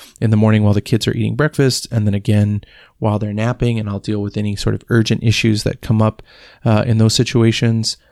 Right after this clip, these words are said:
Uh, but otherwise, those days belong to my kids,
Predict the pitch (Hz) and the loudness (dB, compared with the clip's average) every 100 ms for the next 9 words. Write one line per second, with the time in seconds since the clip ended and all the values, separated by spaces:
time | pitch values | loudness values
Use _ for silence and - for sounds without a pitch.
0 | _ 117 107 123 131 147 143 131 123 117 | _ -4 -2 0 2 4 4 4 2 -2
1 | - _ _ - 127 131 131 127 117 - | -8 _ _ 0 2 4 2 2 2 0
2 | 107 104 107 104 _ - 110 104 101 - | 2 2 2 -2 _ -2 0 0 -2 0
3 | 107 107 - - | -2 -2 -6 -8